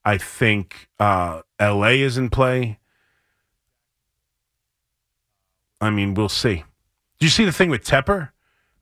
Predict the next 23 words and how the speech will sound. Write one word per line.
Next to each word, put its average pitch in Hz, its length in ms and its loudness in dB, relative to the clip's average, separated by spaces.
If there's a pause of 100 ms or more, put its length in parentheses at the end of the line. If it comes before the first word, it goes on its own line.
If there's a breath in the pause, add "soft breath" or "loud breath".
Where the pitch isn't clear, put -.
uh, 107 480 2 (400)
for, 110 560 0
um, 98 460 -2
the, 101 380 -2
the 104 160 0
owner 127 260 2
of 120 100 0
the 113 40 -4
Carolina 131 440 2
Panthers? 143 540 -6 (840)
At, 113 240 2 (100)
in 113 200 0
Jacksonville 139 760 0 (180)
from 123 300 2
his 113 280 -2
owner's 127 340 0
suite 147 300 -6
threw 127 200 -2
a 98 60 -2
drink 92 500 -2
on 123 100 0
a - 40 0
fan? 139 400 -6